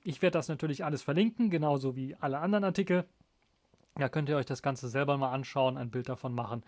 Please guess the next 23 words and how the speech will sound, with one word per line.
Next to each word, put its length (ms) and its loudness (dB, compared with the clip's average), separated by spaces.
äh, 160 -6
von 180 -6
den 100 -6
spannenden 460 -6
Themen 300 -6
und 400 -10
das 240 -8
Ganze 420 -8
einfach, 560 -4
äh, 240 -2
durchklicken. 640 0
Das 220 -4
war's, 340 4
äh, 240 0
für, 720 0
mm, 680 -4
diese 320 0
TechView 640 -4
Podcast 640 -8
Folge, 280 0
noch 80 0
nicht 180 -4
ganz, 400 0